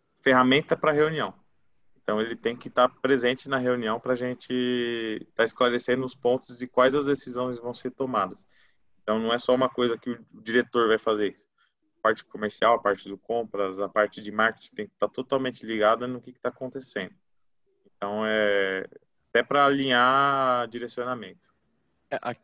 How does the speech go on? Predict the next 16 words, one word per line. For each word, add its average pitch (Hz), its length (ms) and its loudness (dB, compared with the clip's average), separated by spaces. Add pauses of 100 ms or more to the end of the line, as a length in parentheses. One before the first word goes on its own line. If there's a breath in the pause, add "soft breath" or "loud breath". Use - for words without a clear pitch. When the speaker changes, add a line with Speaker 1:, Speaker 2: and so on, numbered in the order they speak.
(120)
Speaker 2:
aquilo 123 260 -10
que - 80 -10
eu 135 60 -6
comentei 127 320 -4
também 120 300 -4
da 123 100 -2
decisão, 123 540 -4
né? 110 120 0
De 107 120 -10
qual 135 240 2
decisão 160 540 -4
que - 100 -20
tu 160 80 -16
quer 147 160 -2
tomar, 120 480 -2
qual 151 480 0